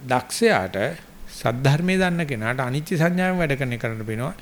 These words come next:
මේ සත්‍ය මෙච්චරම අස්පනා අපිට පැහැදිලි. බුදුරජාණන් වහන්සේ පෙන්නපු ක්‍රමයට එයා ඒක නැවත නැවත කිරීමෙන්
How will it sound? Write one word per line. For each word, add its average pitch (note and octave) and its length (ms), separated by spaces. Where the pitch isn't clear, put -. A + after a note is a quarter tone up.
මේ D3+ 260
සත්‍ය C#3+ 480
මෙච්චරම E3+ 580
අස්පනා D#3+ 480
අපිට D3 240
පැහැදිලි. B2 540
බුදුරජාණන් C3 500
වහන්සේ B2 180
පෙන්නපු B2+ 380
ක්‍රමයට C#3 440
එයා C3 260
ඒක D3 160
නැවත B2+ 320
නැවත D#3+ 340
කිරීමෙන් E3 560